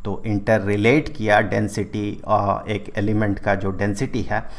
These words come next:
उस डेंसिटी के साथ number of atoms inside, अ, unit cell और एक एटम का मास और उसका जो वॉल्यूम है, यूनिट सेल का वॉल्यूम,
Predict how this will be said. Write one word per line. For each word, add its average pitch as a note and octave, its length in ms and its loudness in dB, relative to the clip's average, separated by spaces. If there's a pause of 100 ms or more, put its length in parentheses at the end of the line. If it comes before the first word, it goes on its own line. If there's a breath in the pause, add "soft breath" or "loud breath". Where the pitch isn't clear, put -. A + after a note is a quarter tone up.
(180 loud breath)
उस A2 220 -2
डेंसिटी G#2 560 0
के G2+ 160 -2
साथ G2+ 520 0
number G2+ 300 0
of G2+ 160 0
atoms G2 360 0
inside, F#2+ 420 -2
अ, F#2+ 520 -4
unit A2 520 2
cell G#2 240 -2 (340 loud breath)
और F#2+ 340 0 (100)
एक G2 200 -2
एटम G2 280 -4
का G2+ 140 -4
मास A2+ 560 6
और G2 320 0
उसका G2 320 -4
जो G2 140 -4
वॉल्यूम G#2 400 2
है, F#2+ 220 -2
यूनिट G2 220 -2
सेल F#2+ 180 -6
का F#2+ 100 -4
वॉल्यूम, F#2+ 420 0